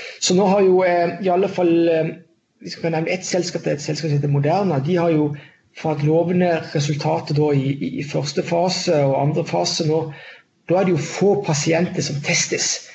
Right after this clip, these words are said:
Eh, og det de har gjort nå, er de igangsatt det vi kaller for late stage, eh, testing, og hvor du da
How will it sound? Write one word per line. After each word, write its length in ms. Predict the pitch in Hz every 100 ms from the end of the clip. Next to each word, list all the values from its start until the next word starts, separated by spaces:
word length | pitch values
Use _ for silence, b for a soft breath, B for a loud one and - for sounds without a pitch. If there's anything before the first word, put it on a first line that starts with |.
| B B B B _ - -
Eh, 640 | 156 147 147 147 147 147
og 240 | 175 151
det 220 | 175 185 165
de 160 | 214
har 100 | 170
gjort 240 | 156 156 -
nå, 140 | 170
er 80 | 180
de 220 | 170 -
igangsatt 560 | 160 156 165 - 147 151
det 80 | 151
vi 80 | 147
kaller 240 | 147 147
for 160 | 147 143
late 240 | 147 175
stage, 560 | - 143 - - - B B _ _ -
eh, 640 | 139 135 135 135 131 139 143
testing, 400 | 180 - 196 147 B B B B B -
og 140 | 156 147
hvor 240 | 151 156
du 80 | 151
da 100 | 147